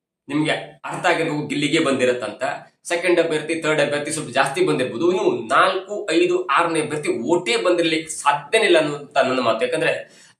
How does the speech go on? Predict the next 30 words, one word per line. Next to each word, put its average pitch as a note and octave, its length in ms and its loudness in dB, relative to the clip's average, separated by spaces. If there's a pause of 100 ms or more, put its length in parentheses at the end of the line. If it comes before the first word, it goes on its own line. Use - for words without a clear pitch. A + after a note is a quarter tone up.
(200)
ಅವರು C3+ 340 -2
ಏನ್ A2+ 340 0
ಮಾಡ್ತಾರೆ E3+ 360 0
ಅರ್ಥ D3 140 -4
ಆಗ್ತಿಲ್ಲ. D3+ 240 -2
ಆದ್ರೂ D3 140 -2
ಧನುಷ್ E3 300 -2
ಮತ್ತು D#3+ 160 -2
ರಘುವಣ್ಣ D3 300 0
ಅವರಿಗೆ C#3+ 180 -2
ಎಷ್ಟು C3 240 -6
ಮತ C3+ 180 0
ಬಂದಿದೆ, C3+ 720 0 (180)
ಈಗ C#3+ 200 0
ಕೋಟಿ, D3+ 640 0
ಒಂದು C#3 240 -2
ಕೋಟಿ, D#3 240 -4
ಒಂದು C#3 160 -4
ಕಾಲ್ D3+ 200 -2
ಕೋಟಿ D3+ 180 -4
ಅಂತ C#3+ 160 -2
ಇದ್ರೆ, D#3+ 180 4
ಆದ್ರೆ, E3 480 2 (360)
ಆ, C3+ 340 0 (400)
Bigg F3+ 120 4
Boss - 260 2
ಕಡೆಯಿಂದ E3+ 220 4
ಬಂದಿರುವಂತ D3+ 400 0
ಮಾಹಿತಿ C3+ 320 -2
ಪ್ರಕಾರ C#3 280 0